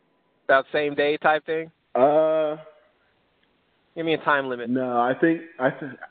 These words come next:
Speaker 2: honestly, I think the women would last longer. 'Cause men would try to overcompensate in that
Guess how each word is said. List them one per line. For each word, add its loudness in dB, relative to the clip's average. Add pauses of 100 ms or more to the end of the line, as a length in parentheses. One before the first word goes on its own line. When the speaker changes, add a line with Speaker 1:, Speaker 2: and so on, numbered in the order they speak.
(500)
Speaker 2:
honestly, 2
I 2
think -4
the 2
women 0
would -2
last 2 (580)
longer. 0 (1080)
'Cause 2
men 0 (680)
would 0 (140)
try 4 (120)
to -2 (160)
overcompensate 0 (360)
in -6
that 0